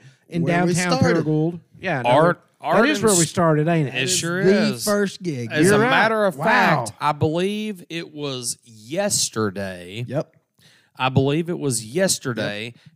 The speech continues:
Speaker 2: Yep.
Speaker 3: Uh, four
Speaker 2: May
Speaker 3: years
Speaker 2: the
Speaker 3: ago,
Speaker 2: eighteenth.
Speaker 3: yesterday was the very first time that me and these two goons ever went out in the public eye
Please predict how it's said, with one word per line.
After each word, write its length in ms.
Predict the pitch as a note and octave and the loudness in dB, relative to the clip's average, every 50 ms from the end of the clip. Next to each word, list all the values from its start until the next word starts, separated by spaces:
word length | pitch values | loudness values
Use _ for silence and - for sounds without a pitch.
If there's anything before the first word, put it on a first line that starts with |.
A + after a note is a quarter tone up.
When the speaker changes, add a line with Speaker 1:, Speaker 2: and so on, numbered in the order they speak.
| - _ | -18 _
Speaker 2:
Yep. 20 | - | -6
Speaker 3:
Uh, 300 | B2+ A2+ A2 G#2+ G2+ F#2+ - - - - - _ _ - | -4 -2 -2 -2 -4 -6 -10 -16 -20 -20 -20 _ _ -4
four 360 | F#3+ F#3 G3+ A3+ A#3 A3+ A3 | 0 2 2 4 4 2 2
Speaker 2:
May 60 | A3 G3+ F3+ F3+ | 0 -2 -2 0
Speaker 3:
years 280 | F#3 F#3 F3+ E3 E3 D#3+ | 0 2 2 2 0 -2
Speaker 2:
the 60 | D3+ | -4
Speaker 3:
ago, 360 | D3+ C#3+ C3+ C3 C#3 C#3 C#3+ | -4 -2 -2 0 0 -2 -2
Speaker 2:
eighteenth. 180 | D3 D3 C#3 B2+ | -4 -4 -6 -4
Speaker 3:
yesterday 720 | C#3 D3+ D3 C#3+ - - C3+ A#2 G#2 G#2 G#2 G2+ G#2 A2 A2+ - _ _ _ _ _ _ _ _ _ _ _ _ _ _ _ - | -4 -4 -4 -4 -6 -6 -8 -12 -10 -10 -12 -12 -12 -14 -16 -18 _ _ _ _ _ _ _ _ _ _ _ _ _ _ _ -2
was 280 | A#2+ A2+ A2+ G#2 F#2 | 0 0 0 0 0
the 120 | G2 G#2 F#2+ | -2 -4 -6
very 680 | F2 F2 E2+ F2+ A#2+ C3+ D#3 E3+ F3 F3+ F3+ F3+ E3+ | -6 -6 -4 0 0 2 2 0 0 0 -2 -2 -4
first 540 | D3 - - D#3 D3+ D#3 D#3+ D3 - - - | -6 -6 -4 -2 -2 -2 -2 -2 -6 -8 -8
time 560 | D3+ C#3+ B2 A2+ G#2 G2 F#2+ F#2 F#2+ G2 F#2+ _ _ _ _ _ _ _ _ _ _ _ _ | -6 -6 -6 -6 -6 -10 -12 -14 -18 -20 -20 _ _ _ _ _ _ _ _ _ _ _ _
that 200 | - G2 F#2+ F2+ | -8 -6 -6 -6
me 540 | G2 G#2+ B2 C3 C#3 C#3+ D3 D3 D3 D3 C3+ _ _ _ _ _ _ | -4 -4 -2 -2 -2 -2 -2 -2 -2 -4 -6 _ _ _ _ _ _
and 260 | - G#2 G2 G2 G2 G2+ | -16 -14 -14 -12 -10 -6
these 320 | A#2 B2+ C3+ C#3 C3+ C3+ | -4 -4 -4 -4 -6 -6
two 340 | - - D#3 C#3+ C#3 C#3 C3+ C3 | -8 -6 -6 -4 -2 -2 -4 -4
goons 1000 | A#2+ A2+ A2 C3+ C#3 C3+ B2 A2+ G#2 G2 G2 F#2+ F#2+ F#2+ G2 G2 G2 - - - _ _ _ _ _ _ _ _ _ _ _ _ _ | -6 -4 -2 0 0 2 0 -2 -2 -4 -8 -10 -12 -14 -14 -12 -10 -10 -10 -10 _ _ _ _ _ _ _ _ _ _ _ _ _
ever 480 | - A2+ B2 A#2+ A#2+ B2+ B2+ B2+ C3 B2 | -2 0 0 0 2 0 2 2 2 0
went 340 | A2 G2+ A#2 B2+ C3 B2+ B2+ | 0 0 0 0 0 2 0
out 340 | B2+ C3 C3 C3+ C3 B2+ | 0 0 2 0 0 0
in 160 | A2 G#2+ G#2 G2+ | -2 -4 -4 -4
the 100 | G2 F#2+ | -6 -4
public 640 | F2+ - - B2+ B2+ B2+ B2 B2 B2 B2+ B2 - | -2 0 0 0 0 0 0 -2 -2 -2 -2 -2
eye 440 | C3+ A2+ G2 F#2 F2+ E2+ E2+ F2 F#2+ | -4 -6 -6 -6 -8 -12 -12 -16 -20